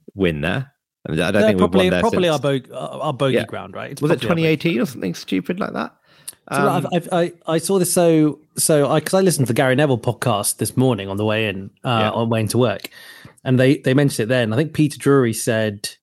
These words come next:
Speaker 2: actually, this was brought up. Peter Drury says that we ha-, we've not won in our last ten trips to Merseyside,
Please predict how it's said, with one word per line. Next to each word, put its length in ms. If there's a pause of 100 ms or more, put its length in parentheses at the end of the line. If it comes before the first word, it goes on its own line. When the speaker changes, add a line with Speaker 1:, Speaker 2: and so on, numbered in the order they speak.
(880)
Speaker 2:
actually, 240
this 140
was 100
brought 200
up. 120
Peter 240
Drury 300
says 440
that 180
we 160
ha-, 360 (140)
we've 420 (640)
not 440
won 560
in 180
our 160
last 540
ten 380
trips 500 (180)
to 500
Merseyside, 920